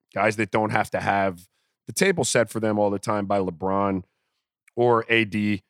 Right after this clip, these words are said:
Um, they need playmakers. As LeBron continues to kind of, you know, get into the twilight of his career, you're gonna want him to do less and less of that. Um, you can still do it in a timely way, but he can't be doing it all the time. And, and A D, if, if,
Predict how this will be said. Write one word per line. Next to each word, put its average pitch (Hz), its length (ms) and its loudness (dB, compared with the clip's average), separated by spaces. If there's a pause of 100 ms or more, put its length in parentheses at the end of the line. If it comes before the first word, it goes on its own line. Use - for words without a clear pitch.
(200)
Um, 107 380 -4
they 123 120 -6
need 160 160 -4
playmakers. 113 480 -2
As 104 140 -2
LeBron 113 380 0
continues 117 540 -2
to 107 80 -6
kind 110 240 -2
of, 87 260 -2 (1200)
you 120 60 -2
know, 107 40 -4
get 113 140 0
into 107 160 2
the 101 100 -2
twilight 110 420 2
of 98 80 -2
his 98 120 -4
career, 107 520 -2 (220)
you're 113 140 -4
gonna 135 160 2
want 120 200 0
him 117 140 -4
to 110 80 -4
do 107 160 -6
less 104 300 -2
and 92 100 -4
less 107 240 -2
of 87 100 -12
that. 92 300 -2 (140)
Um, 92 380 -6
you 110 120 -20
can 127 100 -14
still 151 220 0
do 127 160 2
it 113 80 2
in 98 100 0
a 87 40 -6
timely 127 400 0
way, 104 160 0
but 110 180 -4
he 131 120 -8
can't 151 340 -4 (400)
be 120 80 -4
doing 123 240 2
it 110 80 2
all 110 140 4
the 98 80 -4
time. 117 340 -2
And, 104 140 -4 (240)
and 131 160 -4
A 165 140 6
D, 202 380 0 (320)
if, 151 200 0 (100)
if, 143 180 -2